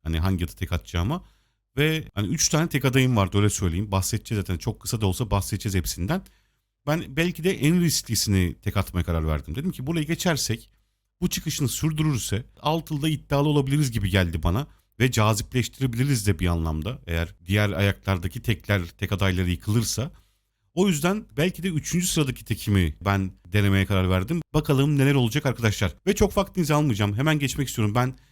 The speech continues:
desteğin için gerçekten çok teşekkürler. Geçen hafta çok iyiydik ama bugün gerçi biraz geç saatlere kaldım. Dediğim gibi gündüz işim vardı. Normalde bitirip böyle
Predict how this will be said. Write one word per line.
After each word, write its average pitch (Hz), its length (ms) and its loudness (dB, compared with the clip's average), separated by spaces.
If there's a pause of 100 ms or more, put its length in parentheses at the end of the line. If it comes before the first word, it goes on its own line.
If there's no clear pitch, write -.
desteğin 110 460 2
için 123 180 0
gerçekten 123 360 0
çok 117 200 -4
teşekkürler. 110 420 -2
Geçen 101 240 -2
hafta 120 140 -6
çok 135 220 -8
iyiydik 113 200 -4
ama 156 260 -2 (380)
bugün 139 180 2
gerçi 147 280 0
biraz 143 200 0
geç 127 200 2
saatlere 107 460 0
kaldım. 95 400 -2 (520)
Dediğim 123 180 2
gibi 104 140 0
gündüz 113 280 0
işim 151 300 0
vardı. 127 420 0
Normalde 117 460 0
bitirip 117 340 -8
böyle 110 200 0